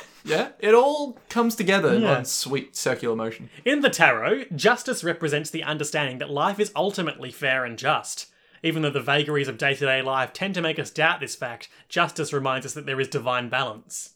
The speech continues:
Speaker 2: In readings, justice often appears when you are concerned with doing what is right or making sure you receive your due. This card can also appear when you are feeling the impact of a past mistake or good deed.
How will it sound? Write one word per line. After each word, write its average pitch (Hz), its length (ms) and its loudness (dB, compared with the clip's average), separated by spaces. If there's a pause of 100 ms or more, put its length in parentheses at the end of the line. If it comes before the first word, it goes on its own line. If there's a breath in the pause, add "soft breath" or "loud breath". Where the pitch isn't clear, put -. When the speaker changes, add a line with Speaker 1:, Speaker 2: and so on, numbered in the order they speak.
(160 soft breath)
Speaker 2:
In 233 160 6
readings, 185 500 4
justice 170 340 2
often 160 240 2
appears 151 460 0
when 135 120 2
you 135 120 2
are - 20 -4
concerned 143 400 2
with 120 140 -2
doing 202 200 6
what 175 160 4
is 139 120 0
right 147 340 6
or 143 80 -2
making 151 300 0
sure 160 260 2
you 151 160 -2
receive 160 420 0
your 143 140 2
due. 117 500 0 (280 soft breath)
This 151 160 2
card 160 340 4
can 147 140 2
also 156 260 4
appear 160 380 4
when 151 160 4
you 151 120 0
are 135 60 0
feeling 170 320 0
the 156 160 -4
impact 165 380 -2
of 147 60 2
a 135 60 2
past 160 320 0
mistake 165 380 0
or 156 160 2
good 165 220 0
deed. 151 380 -2